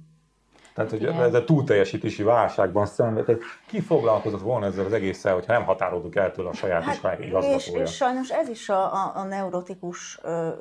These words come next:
Speaker 3: közéletnek a velejárója volt nyilvánvalóan, ugye nem akarta, hogy az iskolának meg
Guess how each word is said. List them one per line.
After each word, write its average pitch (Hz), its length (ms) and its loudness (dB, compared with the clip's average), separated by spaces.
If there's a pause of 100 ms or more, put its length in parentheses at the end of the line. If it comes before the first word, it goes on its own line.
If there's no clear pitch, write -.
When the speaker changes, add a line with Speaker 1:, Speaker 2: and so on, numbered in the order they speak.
(160)
Speaker 3:
közéletnek 175 800 -6
a 190 120 -6
velejárója 147 720 -6
volt 180 220 -12
nyilvánvalóan, 175 540 -8
ugye 185 160 -8
nem 170 160 -8
akarta, - 420 -6
hogy 160 140 -12
az 175 100 -12
iskolának 139 600 -10
meg 156 120 -14